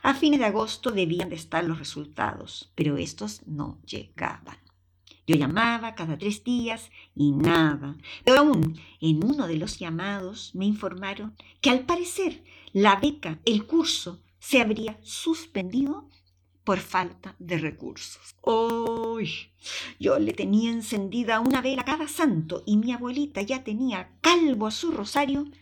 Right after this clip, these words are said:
de tanto rezar. Pero nada, nada de nada. Yo no hacía más que esperar. Brr.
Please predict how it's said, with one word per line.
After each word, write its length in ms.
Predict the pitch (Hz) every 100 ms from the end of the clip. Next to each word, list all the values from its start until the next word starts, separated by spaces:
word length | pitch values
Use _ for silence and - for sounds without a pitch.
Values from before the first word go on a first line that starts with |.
| _ -
de 120 | 165
tanto 640 | 160 - 220 185 160 - 143
rezar. 380 | - - - - - _ _ _ _ _ _
Pero 180 | 135 110
nada, 420 | 120 - - - _ _ _ _ _ _ _ _
nada 480 | 156 165 214 262 277 - -
de 160 | 160
nada. 320 | 135 - - _ _ _ _ _ _ _ _ _ _ - - - -
Yo 220 | 151 175
no 80 | 185
hacía 480 | 190 - 214 208 202
más 380 | 185 165 160 -
que 120 | 170
esperar. 460 | 175 - 170 - - - _ - - - - _
Brr. 680 | - 92 - - 160 - -